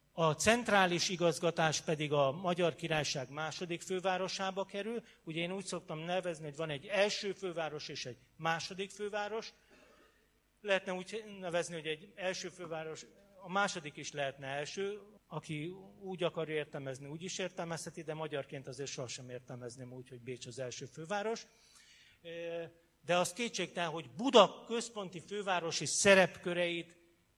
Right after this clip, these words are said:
két főváros veszi át hosszú távon, és ez alapvetően megváltoztatja a magyar történelmet. Két állam magyar fővárosa, a belpolitikai igazgatás Pozsonyba kerül, mindvégig magyar irányítás alatt. A központi ügyek azonban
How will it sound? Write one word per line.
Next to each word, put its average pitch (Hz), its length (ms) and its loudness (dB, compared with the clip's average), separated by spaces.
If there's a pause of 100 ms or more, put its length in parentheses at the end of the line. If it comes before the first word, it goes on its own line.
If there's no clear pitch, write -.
(260)
két 208 280 2
főváros 160 520 -2
veszi 156 320 -6
át 135 280 -6
hosszú 190 360 -6
távon, 208 500 2 (140)
és 180 160 -4
ez 175 140 -4
alapvetően 185 800 2
megváltoztatja 151 880 -6
a 139 40 -4
magyar 135 400 -6
történelmet. 214 920 -4 (140)
Két 214 300 -2
állam 156 320 2
magyar 196 300 -2
fővárosa, 165 720 0 (220)
a 160 80 -8
belpolitikai 196 800 4
igazgatás 156 760 2 (200)
Pozsonyba 196 480 0
kerül, 151 340 -2
mindvégig 180 640 -2
magyar 156 340 -2
irányítás 143 760 -2
alatt. 135 280 -4 (260)
A - 140 -6
központi 208 600 2
ügyek 160 280 -2
azonban 147 680 -2